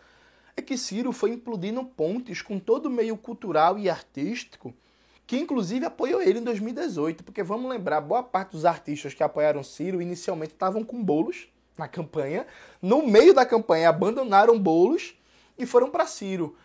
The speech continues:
Boulos não saiu xingando ninguém, Boulos não saiu implodindo pontes, porque Boulos sabia que existia um amanhã. Ciro, ele não soube segurar esses artistas que estavam com ele. Ele não soube manter pontes mais amplas.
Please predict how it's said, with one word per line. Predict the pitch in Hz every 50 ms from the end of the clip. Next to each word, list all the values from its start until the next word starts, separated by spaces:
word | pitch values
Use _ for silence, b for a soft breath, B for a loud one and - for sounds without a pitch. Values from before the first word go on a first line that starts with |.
| b b b
Boulos | - 170 220 302 381 392 370
não | 392 381
saiu | - - 359 233 233 226
xingando | - - - 247 240 220 170 160 170 185 196
ninguém, | 196 190 196 185 156 151 156 160 160 156
Boulos | 151 165 185 202 202
não | 226 240
saiu | 240 - 208 208
implodindo | 208 190 233 208 170 190 196 202 190
pontes, | 196 170 165 175 190 - -
porque | - - - 233
Boulos | 226 220 220 240 240
sabia | - 226 202 208 208 202
que | 240
existia | 233 226 247 240 - - - 254 254
um | 262
amanhã. | 240 226 208 175 151 135 123 117 - B B B B B B B B B B B B -
Ciro, | - - - - 240 262 302 285 240 220
ele | 214 220
não | 226 247 254
soube | 240 - - 226 214 254
segurar | - - - - 277 269 285 311 269 - - 185 240 302 330 233 - b b b b b b b -
esses | - 175 175 - 170 185
artistas | 180 170 - - 165 156 175 160 151 -
que | - 170
estavam | 165 - - 180 170 165 165 165 165
com | - 151 139
ele. | 127 120 117 113 110 104 b b b b b
Ele | - 170 180 196
não | 208 226 226 220
soube | 220 - - 190 202 226 226 247
manter | 233 220 220 233 233 220 - - 220 220 226 233 -
pontes | 226 226 247 240 - 233
mais | 233 240 226 190 143
amplas. | 160 165 180 196 190 185 165 131 127 -